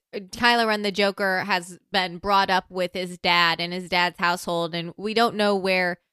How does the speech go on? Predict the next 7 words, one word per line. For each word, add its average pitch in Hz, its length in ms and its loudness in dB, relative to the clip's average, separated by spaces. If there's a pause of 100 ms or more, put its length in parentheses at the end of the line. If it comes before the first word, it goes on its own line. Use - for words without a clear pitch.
(360)
uh, 170 260 2
his 254 300 2
mom 196 300 2
is, 165 560 -4
you 196 180 -2
know, 160 380 -2 (100)
like, 160 380 -6